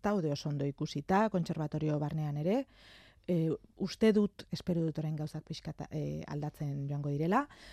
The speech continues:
baino azkenean, e, kontzertuak ikusi, em,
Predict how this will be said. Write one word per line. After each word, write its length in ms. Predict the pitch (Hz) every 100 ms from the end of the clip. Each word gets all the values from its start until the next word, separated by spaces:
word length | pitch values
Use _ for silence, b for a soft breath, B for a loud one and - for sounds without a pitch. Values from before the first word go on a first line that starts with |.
| B
baino 600 | 165 185 185 185 180 175 165
azkenean, 640 | 170 - 226 240 269 339 - - -
e, 580 | 180 170 165 160 151 139
kontzertuak 500 | 175 165 170 220 214
ikusi, 540 | 196 165 151 - 147 143 -
em, 840 | 160 147 147 143 143 143 151